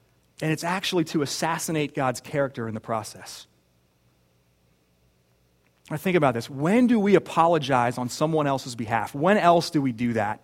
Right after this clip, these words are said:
in our lives? We do that when we're confident that they're wrong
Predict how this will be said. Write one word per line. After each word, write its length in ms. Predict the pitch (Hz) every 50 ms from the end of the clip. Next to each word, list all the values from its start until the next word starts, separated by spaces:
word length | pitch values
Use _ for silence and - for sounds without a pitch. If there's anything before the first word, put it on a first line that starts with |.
| _ _ _ _ _ _ -
in 120 | 123 117
our 120 | 110 110
lives? 420 | 107 104 101 95 92 - - - - _ _ _ _ _ _ _ _ _ _ _ _ _ _ _ _ _ _ _ -
We 100 | 160 160
do 200 | 135 160 214 233
that 260 | 247 247 226 190 165
when 180 | 160 160 165 160
we're 140 | 147 147
confident 720 | 143 - - - - 202 208 220 208 - - 143 139 127 120
that 180 | - 127 113 120
they're 220 | 139 147 165 180
wrong 540 | 165 151 156 151 139 127 120 117 120 123 120